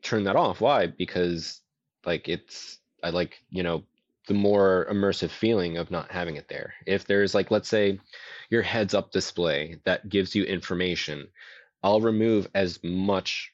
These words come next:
unnecessary ones as possible so that I can get more screen space.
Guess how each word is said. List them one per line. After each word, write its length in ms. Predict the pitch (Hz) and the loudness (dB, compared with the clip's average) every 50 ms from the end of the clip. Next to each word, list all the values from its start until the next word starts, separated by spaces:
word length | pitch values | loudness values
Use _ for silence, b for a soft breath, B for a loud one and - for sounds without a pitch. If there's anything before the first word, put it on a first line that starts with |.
| _ _ - | _ _ -4
unnecessary 720 | 98 104 104 98 98 90 - 90 87 - 95 92 90 87 | -2 0 0 0 -2 -2 -4 -6 -4 0 0 2 2 0
ones 340 | 85 90 87 85 82 - | 0 -2 -4 -4 -6 -8
as 100 | - 78 | -12 -12
possible 760 | - - - 143 160 147 - - 95 92 90 85 82 80 - _ _ | -6 -2 0 0 0 0 -2 -2 0 2 2 2 2 0 -4 _ _
so 120 | - - 98 | -6 -4 -2
that 160 | 98 98 - | 0 0 0
I 60 | 92 | -2
can 140 | - - 92 | -4 -2 -2
get 180 | 92 90 - | -2 -2 -2
more 160 | 92 90 87 78 | -2 -4 -4 -4
screen 360 | - - - - 104 95 85 | -4 -4 -4 -2 -2 -2 -4
space. 480 | - - - - - - - - - | -6 -10 -10 -12 -12 -12 -14 -14 -16